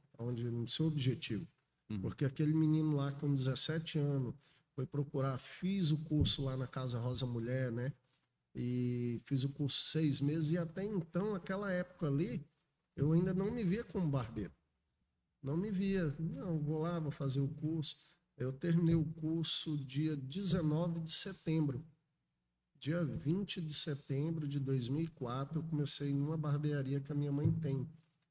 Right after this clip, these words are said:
Speaker 1: que hoje é minha, né? Essa barbearia.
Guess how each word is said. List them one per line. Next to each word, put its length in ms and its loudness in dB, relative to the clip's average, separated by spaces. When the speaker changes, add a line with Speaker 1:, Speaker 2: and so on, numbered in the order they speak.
Speaker 1:
que 80 -2
hoje 240 2
é 60 2
minha, 320 2
né? 240 -4
Essa 200 -2
barbearia. 720 -4